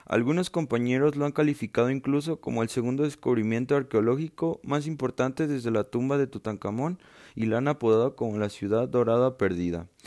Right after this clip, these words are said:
Como responsable de esta misión, estoy contento porque estuve muchos años luchando por conseguir traer de vuelta miles de piezas históricas que habían sido exportadas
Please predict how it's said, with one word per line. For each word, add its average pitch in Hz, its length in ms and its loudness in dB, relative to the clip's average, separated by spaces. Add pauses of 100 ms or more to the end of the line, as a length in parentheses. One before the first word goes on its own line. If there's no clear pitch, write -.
(220)
Como 131 220 2
responsable 135 640 0
de 170 80 2
esta 175 220 -4
misión, 139 440 -4 (100)
estoy 127 300 -2
contento 156 640 -2 (240)
porque 135 260 4
estuve 147 280 0
muchos 156 360 -4
años 156 280 -2
luchando 143 560 -2
por 120 220 -2
conseguir 117 540 -2
traer 139 300 2
de 139 120 2
vuelta 135 520 2
miles 139 320 2
de 139 80 0
piezas 131 420 -2
históricas 147 600 -2
que - 140 0
habían 120 180 0
sido 147 220 0
exportadas 127 760 0